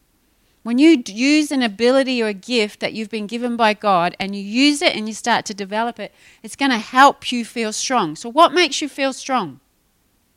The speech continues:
Because that's s-, something God has given you. That's a strength. Build in your strengths. Build on your strengths.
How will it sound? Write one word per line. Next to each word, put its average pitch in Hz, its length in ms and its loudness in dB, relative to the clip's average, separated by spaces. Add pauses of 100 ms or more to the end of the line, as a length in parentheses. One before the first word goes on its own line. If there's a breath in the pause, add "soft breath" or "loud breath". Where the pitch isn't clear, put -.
(300)
Because 220 280 -2
that's - 440 4
s-, - 140 -4
something 214 260 -6
God 208 220 2
has 196 160 -6
given 185 320 -8
you. 139 100 -10
That's 226 300 0
a 214 40 -6
strength. - 520 -2 (320 soft breath)
Build 320 340 6
in 277 240 4
your 269 100 2
strengths. - 800 -4 (560)
Build 277 300 -2
on 277 160 0
your 254 80 -4
strengths. 202 380 -6